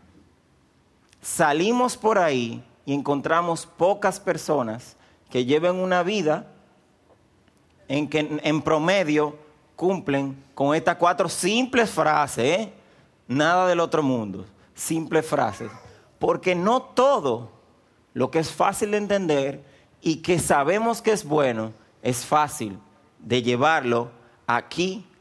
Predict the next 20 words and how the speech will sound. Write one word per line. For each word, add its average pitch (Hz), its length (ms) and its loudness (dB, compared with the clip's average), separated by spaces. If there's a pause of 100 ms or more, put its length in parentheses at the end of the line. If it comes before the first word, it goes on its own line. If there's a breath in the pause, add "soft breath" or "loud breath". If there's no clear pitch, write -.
(180)
y 135 100 -4
llevarlo 123 680 0 (800)
aquí, 107 440 -8 (220)
a 104 140 -6
la 101 80 -2
acción. - 440 -8 (960 soft breath)
Pero 151 240 2
para 165 140 4
eso 185 160 0
Santiago 202 520 2
nos 151 120 2
metió 143 200 2
en 170 120 0
el 165 100 2
lío, 185 260 2
para 131 140 2
que 123 120 0
nosotros 151 440 0
entonces 139 380 -2
sepamos 139 560 0